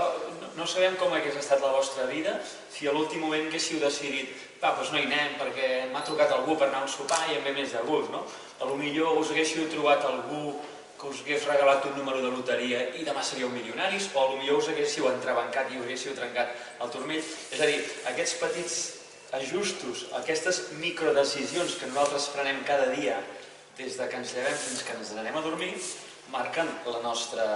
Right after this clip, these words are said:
la nostra vida. Nosaltres avui, eh, farem un di-, el dia d'avui, l'acabarem i diem, «Bueno, avui hem fet això». Eh,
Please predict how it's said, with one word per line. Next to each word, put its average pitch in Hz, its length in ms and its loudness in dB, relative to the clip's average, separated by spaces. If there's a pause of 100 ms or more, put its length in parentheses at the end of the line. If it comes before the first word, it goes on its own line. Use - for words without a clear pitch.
(300)
la 104 80 -8
nostra 113 260 -6
vida. - 240 -2
Nosaltres 127 540 2
avui, - 180 -4
eh, - 240 -10 (260)
farem 107 300 -12
un 117 180 -14
di-, 95 220 -8
el 110 140 -4 (100)
dia 135 180 2
d'avui, 160 300 0
l'acabarem - 640 2
i - 80 -4
diem, 117 160 -2
«Bueno, 139 160 0 (460)
avui 147 260 0
hem 151 80 -2
fet - 240 -4
això». 110 380 0 (520)
Eh, 123 720 0